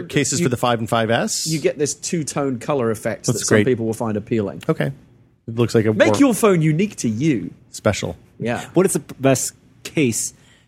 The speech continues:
Speaker 3: uh,
Speaker 1: Com-, the
Speaker 3: shell
Speaker 1: color
Speaker 3: com-,
Speaker 1: combination?
Speaker 3: combination?
Speaker 1: Well, it depends on your own personal taste.
Speaker 3: I'm, I'm saying if you were to, you
Speaker 2: White
Speaker 3: know,
Speaker 2: and black.
Speaker 1: I don't like any of those combinations.
Speaker 3: Really?
Speaker 1: No.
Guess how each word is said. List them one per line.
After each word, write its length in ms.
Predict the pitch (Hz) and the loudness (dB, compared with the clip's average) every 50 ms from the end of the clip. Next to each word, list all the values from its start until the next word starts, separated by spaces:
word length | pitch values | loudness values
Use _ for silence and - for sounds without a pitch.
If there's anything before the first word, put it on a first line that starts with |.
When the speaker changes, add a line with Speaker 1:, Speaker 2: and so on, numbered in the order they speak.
| _ _ _ _ _ _ _ _ _ _ _ _ _ _ _ _ _ _ - | _ _ _ _ _ _ _ _ _ _ _ _ _ _ _ _ _ _ -6
Speaker 3:
uh, 40 | - | -2
Speaker 1:
Com-, 100 | 151 135 | -2 0
the 40 | 113 | 0
Speaker 3:
shell 240 | - 143 139 135 127 | 0 0 2 2 2
Speaker 1:
color 180 | 147 156 165 147 | 2 2 2 2
Speaker 3:
com-, 80 | 127 | 2
Speaker 1:
combination? 420 | 175 175 - 165 156 156 160 - 107 | 2 0 0 0 0 0 0 0 0
Speaker 3:
combination? 300 | 104 104 101 - - 277 | 0 0 -2 0 0 0
Speaker 1:
Well, 60 | 196 135 | -2 -2
it 100 | 120 117 | -2 -4
depends 380 | 139 123 143 139 139 135 143 | -6 -2 -2 -2 -2 -2 -2
on 100 | 147 139 | -2 0
your 140 | 139 143 143 | 0 0 0
own 80 | 139 135 | 0 0
personal 340 | 156 147 139 - 143 135 | -2 -2 -2 -4 -6 -8
taste. 380 | - - 240 - - - - - | -6 -6 -8 -6 -8 -8 -10 -8
Speaker 3:
I'm, 140 | - 139 135 | -6 -4 0
I'm 100 | 143 127 | 0 0
saying 260 | - - 151 135 131 | 2 2 0 0 0
if 120 | 120 110 - | -2 -2 -2
you 120 | 127 131 | 0 0
were 120 | 120 120 110 | 2 2 0
to, 180 | 110 104 - - | 0 -2 -4 -6
you 120 | 131 113 | -4 -2
Speaker 2:
White 140 | 117 135 135 | 0 2 2
Speaker 3:
know, 60 | 139 | 2
Speaker 2:
and 60 | 123 120 | 2 2
black. 200 | 113 202 240 269 | 2 2 2 2
Speaker 1:
I 40 | |
don't 180 | 247 220 196 170 | 2 2 0 0
like 260 | 170 165 160 156 156 | 0 0 0 0 0
any 160 | 160 156 151 | 0 2 2
of 80 | 139 117 | 2 2
those 180 | 107 104 101 - | 0 -2 -6 -8
combinations. 800 | - 110 98 101 98 92 92 92 - - 82 80 80 - - 117 | -8 -10 -8 -8 -8 -10 -10 -10 -10 -12 -12 -12 -12 -8 -4 0
Speaker 3:
Really? 360 | 123 170 233 294 339 370 311 | 2 2 2 2 2 0 0
Speaker 1:
No. 380 | 117 113 107 104 101 98 101 | 0 -2 -4 -4 -4 -6 -8